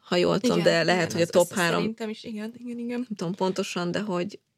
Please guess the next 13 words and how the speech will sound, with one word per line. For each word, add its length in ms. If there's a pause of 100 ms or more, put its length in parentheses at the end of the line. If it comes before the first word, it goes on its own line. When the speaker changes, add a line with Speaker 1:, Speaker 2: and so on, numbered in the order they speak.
(180)
Speaker 1:
azért 240
ez 120
is 160
eléggé 300
Speaker 2:
Igen. 100
Speaker 1:
beszédes. 480
Speaker 2:
Meg 80
nagyon 280
ritka, 360
ugye, 180
hogy 240
ugyanarról 460
ne-, 180